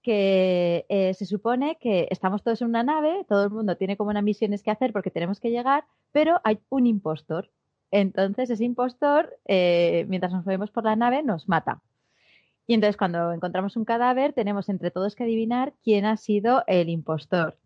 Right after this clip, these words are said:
Entonces, tú apuestas, eh, hay como un chat hablas con la gente a ver quién es, haces los votos y el que ha resultado más votado se expulsa. Y una vez que se expulsa se dice si es el impostor o no es el impostor. Entonces es muy divertido, pues, porque hace mucho pique y sobre todo para jugar con amigos está muy bien.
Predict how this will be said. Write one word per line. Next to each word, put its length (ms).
Entonces, 360
tú 100
apuestas, 540
eh, 380
hay 160
como 220
un 100
chat 360
hablas 240
con 160
la 100
gente 320
a 40
ver 120
quién 200
es, 180
haces 200
los 160
votos 440
y 160
el 180
que 100
ha 200
resultado 600
más 200
votado 500
se 140
expulsa. 680
Y 100
una 120
vez 80
que 80
se 80
expulsa 500
se 160
dice 300
si 120
es 100
el 80
impostor 580
o 100
no 100
es 120
el 60
impostor. 480
Entonces 400
es 40
muy 120
divertido, 560
pues, 140
porque 180
hace 140
mucho 300
pique 720
y 360
sobre 220
todo 140
para 180
jugar 220
con 220
amigos 240
está 180
muy 160
bien. 220